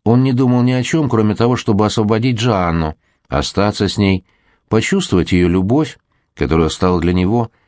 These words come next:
изгоя и беглеца, главным даром судьбы. И теперь он в ответе за судьбу доверившейся ему женщины.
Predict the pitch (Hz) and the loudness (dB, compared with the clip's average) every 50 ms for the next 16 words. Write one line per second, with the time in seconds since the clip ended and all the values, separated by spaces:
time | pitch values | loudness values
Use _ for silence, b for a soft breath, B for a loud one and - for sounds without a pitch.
0 | _ _ _ _ _ 87 95 95 87 87 85 92 92 90 85 80 78 73 87 82 | _ _ _ _ _ 2 2 2 2 0 0 2 2 2 2 0 0 0 0 0
1 | 87 95 107 104 - - 101 82 73 - _ _ _ _ _ _ _ 71 73 78 | 0 0 -2 -2 -2 -2 -2 -2 -2 -6 _ _ _ _ _ _ _ -4 -2 0
2 | 85 90 90 90 87 90 92 92 87 85 98 95 95 95 90 - 117 107 104 107 | 2 2 2 0 0 0 0 0 0 0 0 0 0 -2 -2 -2 -2 -2 0 0
3 | 110 127 120 120 _ _ _ _ _ _ _ _ _ _ _ _ _ _ _ _ | 0 0 -2 -4 _ _ _ _ _ _ _ _ _ _ _ _ _ _ _ _
4 | - 110 - - 135 127 170 165 170 165 147 160 151 - 123 117 107 90 85 90 | -4 -2 0 -2 0 0 2 2 2 2 0 0 -2 0 0 0 0 2 0 0
5 | 82 90 87 - 104 92 85 85 104 123 123 110 - _ _ - 67 71 92 101 | 0 0 -2 -2 -2 -2 0 0 2 0 0 -2 -6 _ _ -8 -2 0 0 2
6 | 113 117 110 95 - - 104 98 85 - - 95 95 98 104 107 110 110 139 143 | 2 2 0 0 -2 0 -2 -2 -2 0 0 0 0 2 0 0 0 0 -2 -2
7 | 135 120 - - - 76 71 69 65 | -2 -2 -2 -4 -4 -2 -4 -4 -6